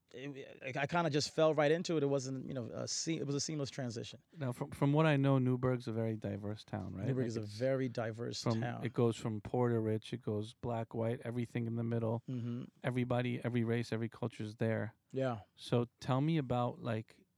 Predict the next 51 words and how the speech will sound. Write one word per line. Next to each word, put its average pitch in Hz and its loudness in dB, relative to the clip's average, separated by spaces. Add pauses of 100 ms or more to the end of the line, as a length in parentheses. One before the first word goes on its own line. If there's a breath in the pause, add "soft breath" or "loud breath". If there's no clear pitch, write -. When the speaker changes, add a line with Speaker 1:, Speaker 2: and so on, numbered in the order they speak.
(360)
Speaker 2:
what 117 -2
your 117 4
experience 110 -2
was 107 -2 (120)
early 107 2
getting 107 -2
into, 104 -2 (280)
I 117 -4
guess 117 0
you 120 0
were, 117 -2
what, 113 -4
fifth - -6
or 110 0
sixth - -8
grade? 123 -4 (400 soft breath)
Going 143 2
Speaker 1:
Yep. 123 2
Speaker 2:
into 110 -6
Newburgh? 117 -2
Speaker 1:
I - 0
moved 131 -2
in, 131 -4
yeah, 135 0
fifth 143 -4
grade 127 0
was 117 -6
when 117 -4
I 117 -4
moved 117 -6
up 113 -10
to 117 -8
Newburgh, 110 -6
yeah. 113 -2 (720 soft breath)
Um, 139 2 (280)
it 151 2
was 143 0
great. 165 4
It 170 4
was 139 -2
actually 160 0
the 139 -2
first - 0
time 147 -2
I - -2
was 127 -4
able 131 -2 (220)
to 123 -4 (840 soft breath)
just - -4
kinda 143 -2
be 123 -2